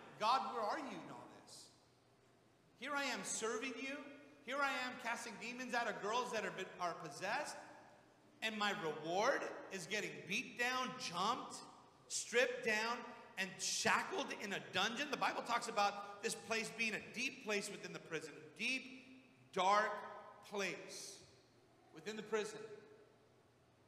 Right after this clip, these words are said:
And I can't imagine being locked up like that. And it's hard to put yourself in their shoes. We ha-, we've all had bad days, but this day in their life was brutal.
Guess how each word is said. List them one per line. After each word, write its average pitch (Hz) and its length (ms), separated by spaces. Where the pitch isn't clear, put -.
And 175 80
I 208 140
can't 247 140
imagine 220 680
being 214 220
locked 180 260
up 160 160
like 147 200
that. 131 260
And 202 80
it's 214 100
hard - 240
to 330 60
put - 260
yourself 233 400
in 202 80
their 185 140
shoes. 247 580
We 302 180
ha-, 277 300
we've 359 200
all 277 200
had 269 200
bad 277 260
days, 254 300
but 185 80
this 269 200
day 285 420
in 185 200
their 240 240
life 285 240
was 165 140
brutal. 165 640